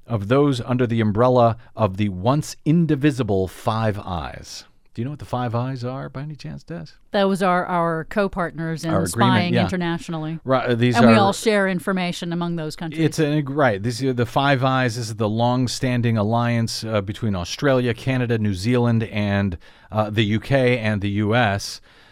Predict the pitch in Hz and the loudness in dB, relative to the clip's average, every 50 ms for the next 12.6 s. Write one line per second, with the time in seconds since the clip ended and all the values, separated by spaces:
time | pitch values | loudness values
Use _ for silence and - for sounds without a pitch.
0 | _ _ _ _ _ _ _ - 101 101 95 95 92 92 90 90 92 90 - - | _ _ _ _ _ _ _ -8 -4 -2 -2 0 0 0 0 -2 -4 -8 -12 -14
1 | - - 117 - - 120 113 107 107 104 104 101 95 92 110 117 113 117 107 - | -14 -14 -10 -4 -2 0 0 0 0 0 0 0 0 0 2 2 2 2 0 -4
2 | - - 120 101 - - 107 107 104 104 98 - 110 98 104 101 107 98 95 92 | -2 -2 -2 -2 0 -2 -2 0 0 0 -2 -2 -4 -6 -4 -4 -4 -2 -2 -2
3 | 90 90 95 104 107 131 123 120 196 214 143 92 76 71 78 - - 95 87 - | -2 -2 -2 -4 -4 -4 -2 0 2 2 2 0 -4 -8 -16 -14 -12 -12 -8 -2
4 | - 190 185 160 160 151 127 131 127 113 135 135 131 123 117 107 110 85 73 - | 0 2 2 2 0 -2 -2 -4 -6 -4 -2 -2 0 0 -2 -4 -8 -10 -6 0
5 | 113 160 190 170 - - 170 156 156 151 143 131 139 135 135 127 120 123 117 117 | 2 2 2 2 2 0 0 0 0 -2 -2 -2 -2 -2 -2 -2 -4 -6 -8 -8
6 | - - 160 170 160 151 143 131 110 135 127 127 120 123 127 151 139 - - - | -2 2 2 2 2 2 -2 -2 -2 -2 -2 -2 0 2 2 2 2 2 4 4
7 | 196 170 123 85 - _ _ - - - - - - - - _ _ _ - 123 | 4 4 4 2 -2 _ _ -20 -20 -20 -20 -20 -20 -20 -20 _ _ _ 0 4
8 | 143 175 190 170 139 135 147 143 - - - _ _ - - 135 135 139 131 135 | 4 4 6 4 2 2 0 -2 -4 -12 -20 _ _ -2 2 2 2 2 0 -2
9 | 127 - 226 262 240 165 143 139 143 - - - - _ - - - - - - | 0 2 4 4 4 4 2 -2 -2 -6 -12 -20 -20 _ -20 -20 -20 -20 -20 -20
10 | - - - - - - - - - 135 135 143 190 196 - - 185 190 156 151 | -20 -18 -18 -20 -20 -20 -14 -6 0 0 2 4 4 2 4 4 4 6 6 4
11 | 143 135 156 147 117 156 147 131 - - - - 196 190 175 156 - - - - | 4 2 2 2 2 0 0 0 -4 -6 0 2 4 4 4 4 0 -4 -10 -10
12 | - - - 156 113 - - - - 208 - - | -4 2 2 2 2 2 -4 -2 -2 -2 -4 -4